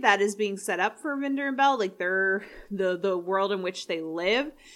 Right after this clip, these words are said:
feels very complicated. I'm getting a lot of Gallifreyan vibes from that. Just,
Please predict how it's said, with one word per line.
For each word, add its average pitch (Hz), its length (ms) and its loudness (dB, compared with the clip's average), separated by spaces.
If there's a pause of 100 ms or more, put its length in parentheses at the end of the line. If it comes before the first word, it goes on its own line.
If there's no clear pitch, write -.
(360)
feels 240 300 4
very 220 580 6
complicated. 277 1200 -2
I'm 240 220 2
getting 381 320 2
a 359 60 4
lot 220 420 8
of 226 220 4 (300)
Gallifreyan 214 1700 2
vibes 294 720 6
from 302 520 2
that. 320 480 8 (400)
Just, - 400 -4